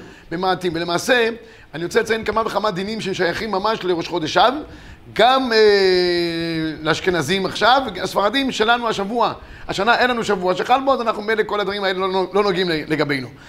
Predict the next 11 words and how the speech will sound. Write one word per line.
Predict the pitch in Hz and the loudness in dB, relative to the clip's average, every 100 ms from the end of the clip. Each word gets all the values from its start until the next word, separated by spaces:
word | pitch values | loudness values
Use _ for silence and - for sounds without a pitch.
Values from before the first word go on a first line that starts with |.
| - - - 151 | -20 -20 -12 0
מה, | 208 202 | 4 4
מה, | 196 208 | 4 4
מה | 190 226 | 4 4
הדינים | 214 220 | 2 0
שנוהגים? | - 190 170 135 113 - | 0 0 0 -2 -10 -6
אחד, | - 269 269 - | 2 2 2 -2
קודם | 247 240 | -4 0
כל, | 247 | -2
ממעטים | 247 214 196 190 269 233 | 0 0 0 0 -4 -2
במשא | 190 202 | -2 -2
ומתן. | 185 170 147 | -2 -2 -6